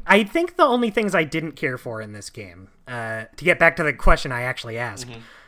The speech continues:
Speaker 1: um, and, like, none of these are deal, I don't think any of these are, like, major issues I have, just little things. It is a little easy, like, even on the hard mode,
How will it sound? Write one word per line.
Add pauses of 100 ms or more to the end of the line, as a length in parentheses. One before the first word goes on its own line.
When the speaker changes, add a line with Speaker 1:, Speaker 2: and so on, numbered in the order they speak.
(240)
Speaker 1:
um, (1800)
and,
like,
none
of
these
are
deal,
I
don't
think
any
of
these
are,
like,
major (240)
issues
I
have,
just
little
things. (680)
It
is
a
little
easy,
like,
even
on
the
hard
mode,